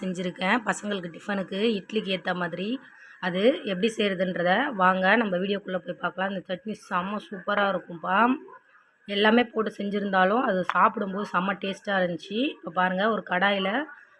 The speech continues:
அதுக்கு நம்ம ஒரு மூணு, நாலு டீஸ்பூன் அளவுக்கு நான் எண்ணெய் ஊத்திருக்கேன்.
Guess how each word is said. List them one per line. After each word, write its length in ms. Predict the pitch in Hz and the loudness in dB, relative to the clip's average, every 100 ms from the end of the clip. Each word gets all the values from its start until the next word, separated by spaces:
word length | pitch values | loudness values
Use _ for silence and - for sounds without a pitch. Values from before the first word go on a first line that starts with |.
| _ | _
அதுக்கு 260 | 196 180 214 | -8 -4 -2
நம்ம 220 | 196 202 240 | 2 4 4
ஒரு 100 | 202 196 202 285 208 | 2 -4 -8 -6 -4
மூணு, 260 | 208 202 196 196 - 196 | -2 -2 -4 -6 -2 4
நாலு 180 | 190 196 180 | 4 4 -2
டீஸ்பூன் 380 | 233 - 226 190 | -6 -2 0 2
அளவுக்கு 240 | 196 214 | 0 0
நான் 120 | 190 175 | 0 0
எண்ணெய் 180 | 208 202 | -2 -2
ஊத்திருக்கேன். 520 | 175 175 160 185 226 | -6 -14 -4 2 2